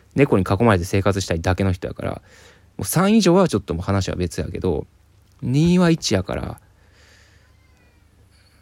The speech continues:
二は一でしょ？だってそうでしょ？変わらへんのやから、だって。あれでしょ？フロース、フロース、フロースじゃないわ。クロスか。フロースは歯か。クロス。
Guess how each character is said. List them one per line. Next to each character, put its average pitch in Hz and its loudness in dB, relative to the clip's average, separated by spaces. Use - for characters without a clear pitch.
二 135 4
は 139 4
一 110 -2
で 90 0
し - -6
ょ？ 147 -8
だ 92 -4
っ 95 -6
て 87 -6
そ 104 -2
う - 0
で 82 -2
し - -10
ょ？ - -14
変 110 -2
わ 110 4
ら 92 4
へ 87 -6
ん 82 -6
の - -8
や - -8
か - -10
ら、 - -8
だ - -10
っ - -10
て。 - -12
あ 117 2
れ 117 6
で 104 0
し - -6
ょ？ 90 -6
フ 165 -2
ロ 175 6
ー - 0
ス、 - -6
フ - -6
ロ 123 4
ー 92 0
ス、 - -10
フ - -4
ロ 123 4
ー - 0
ス - -8
じ 92 -8
ゃ 87 -10
な - -6
い - -6
わ。 - -10
ク - 2
ロ 113 6
ス - -8
か。 - -14
フ - -4
ロ 127 2
ー - -4
ス - -6
は 80 -4
歯 90 -4
か。 - -14
ク - 2
ロ 156 6
ス。 - -6